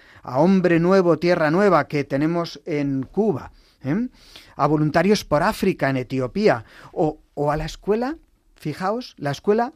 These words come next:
Vicente del Bosque en Senegal, donde ahora mismo está yendo para allá un, un montón de material para que en esta escuela que Vicente apadrina desde Madrid, eh, puedan sacar de la calle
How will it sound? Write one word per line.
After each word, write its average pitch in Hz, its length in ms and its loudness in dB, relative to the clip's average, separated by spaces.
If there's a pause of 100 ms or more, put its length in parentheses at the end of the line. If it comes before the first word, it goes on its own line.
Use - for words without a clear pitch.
(160)
Vicente 185 480 -2
del 202 180 4
Bosque 202 340 0
en 196 100 0
Senegal, 147 640 -2 (240)
donde 143 460 0
ahora 180 260 4
mismo 226 400 -2
está 190 320 -2
yendo 170 500 -2
para 147 200 -2
allá 190 320 -2
un, 170 920 -8 (180)
un - 120 -12
montón 151 420 0
de 170 80 0
material 160 560 0 (380)
para 139 240 -2
que 143 440 0 (680)
en 147 160 -2
esta 185 280 -4
escuela 190 420 2
que 143 120 -2
Vicente 147 580 -2
apadrina 147 580 0
desde 127 300 -2
Madrid, 143 420 0 (380)
eh, 131 260 -2
puedan 185 440 -2
sacar 180 580 -4
de 160 100 -4
la 135 140 -6
calle 147 580 -2